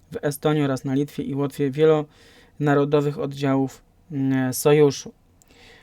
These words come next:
Polska należy również do Rady Europy. Utworzono ją w tysiąc dziewięćset czterdziestym dziewiątym roku, zrzesza czterdzieści siedem państw,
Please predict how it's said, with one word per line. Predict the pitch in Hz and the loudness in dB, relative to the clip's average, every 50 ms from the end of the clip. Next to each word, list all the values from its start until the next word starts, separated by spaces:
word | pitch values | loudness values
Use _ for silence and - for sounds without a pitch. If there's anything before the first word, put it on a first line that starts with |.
| _ _ - | _ _ 4
Polska | - 214 226 220 - 185 | 6 6 6 4 2 0
należy | 170 170 165 165 165 151 156 156 | 0 4 6 6 6 6 6 6
również | 156 151 151 151 147 143 143 | 6 4 4 2 -2 -2 0
do | 143 139 | 0 0
Rady | 139 139 135 147 - | 2 2 0 0 -2
Europy. | 135 139 147 170 190 185 - 170 165 156 143 - _ _ - | 0 4 4 4 4 4 4 4 4 4 4 0 _ _ -10
Utworzono | - 139 139 - - 143 143 147 143 139 | -10 -10 -8 -6 -6 -4 -2 -2 0 0
ją | 135 135 135 | 0 0 0
w | 131 - | -2 -4
tysiąc | 147 135 - 143 139 135 | -6 -6 -4 -2 -4 -4
dziewięćset | 135 143 143 139 139 139 135 - 131 - | -2 0 0 2 2 0 -2 -4 -6 -8
czterdziestym | - - - 135 131 135 131 - - 135 131 | -8 -6 -4 -4 -2 -2 -4 -2 -4 -4 -2
dziewiątym | 139 131 135 131 131 - 143 147 160 | -2 -2 -4 -4 -4 -4 -2 0 0
roku, | 175 180 175 - 147 135 | 0 0 0 -2 -2 -2
zrzesza | 135 131 127 123 - - 131 | -2 -4 -8 -8 -8 -8 -8
czterdzieści | - - - - 135 139 139 180 - - 151 | -8 -8 -8 -8 -6 -6 -8 -10 -10 -10 -6
siedem | - - 147 139 139 135 135 | -4 -2 -2 0 0 0 0
państw, | - 165 175 185 185 - - - _ | 2 2 2 0 -2 -4 -10 -14 _